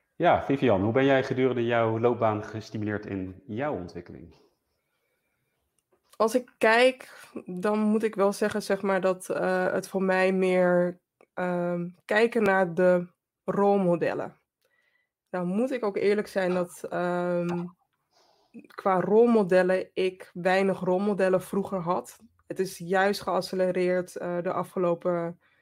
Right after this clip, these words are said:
Speaker 2: jaren sinds Instagram en Facebook er is, ka-, zijn mijn rolmodellen wat meer benaderbaar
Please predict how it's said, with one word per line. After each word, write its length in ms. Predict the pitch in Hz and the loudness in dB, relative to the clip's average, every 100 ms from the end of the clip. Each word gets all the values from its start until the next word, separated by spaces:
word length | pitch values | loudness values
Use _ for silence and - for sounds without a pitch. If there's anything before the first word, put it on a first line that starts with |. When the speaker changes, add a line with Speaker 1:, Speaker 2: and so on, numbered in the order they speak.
| _ | _
Speaker 2:
jaren 800 | - 170 196 196 196 190 175 165 | -6 2 4 4 4 4 4 2
sinds 340 | 151 185 175 - | -8 -8 -8 -8
Instagram 540 | 190 196 196 170 170 | -8 -8 -8 -8 -6
en 140 | 175 165 | -6 -6
Facebook 460 | 180 202 - 220 | -6 -6 -8 -8
er 80 | 214 | -4
is, 260 | 220 - 214 | -6 -6 -10
ka-, 260 | - - | -8 -8
zijn 200 | 202 202 202 | -6 -4 -4
mijn 220 | 196 190 | -4 -4
rolmodellen 600 | 190 190 185 180 185 185 | -4 -4 -4 -4 -4 -2
wat 180 | 180 185 | -4 -2
meer 420 | 180 175 170 175 _ _ _ | -2 0 -2 -6 _ _ _
benaderbaar 960 | 175 185 180 175 175 170 170 170 170 | -4 0 2 2 2 0 0 0 0